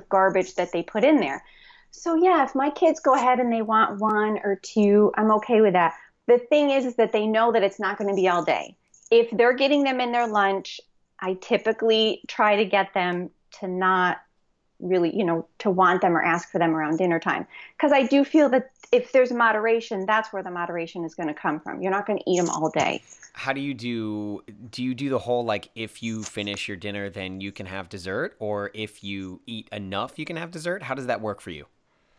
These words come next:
Speaker 1: Not usually.
Speaker 2: How, how does it work? What, what do we do? Do you just make dessert, like, not a big thing? Like, oh, if you, if you want it, it's there, like, it's part of the meal?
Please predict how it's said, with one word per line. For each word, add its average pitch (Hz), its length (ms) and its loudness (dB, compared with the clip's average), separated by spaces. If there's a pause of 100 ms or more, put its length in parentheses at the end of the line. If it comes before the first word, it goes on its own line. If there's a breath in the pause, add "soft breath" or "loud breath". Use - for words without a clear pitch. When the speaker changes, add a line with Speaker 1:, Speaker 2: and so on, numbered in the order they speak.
(320)
Speaker 1:
Not 202 320 4
usually. 170 440 4 (220)
Speaker 2:
How, 139 200 -4
how 143 200 2
does 170 100 2
it 165 100 -4
work? 151 240 0
What, 135 240 -2
what 139 120 -2
do 151 40 -2
we 143 120 -4
do? 135 260 -4
Do 120 60 -4
you 117 100 -4
just 127 180 -6
make 127 300 -6
dessert, 120 320 -6
like, 110 120 -8
not 107 260 -4
a 113 60 -2
big 101 200 -8
thing? 110 480 -8
Like, 87 260 -8
oh, 117 180 -4
if 110 140 -8
you, 104 180 -10
if 104 160 -12
you 101 80 -14
want 101 200 -6
it, 95 60 -8
it's 92 120 -12
there, 107 380 -6
like, 90 160 -8
it's 92 100 -16
part 101 240 -4
of 104 160 -6
the 104 80 -10
meal? 101 320 -10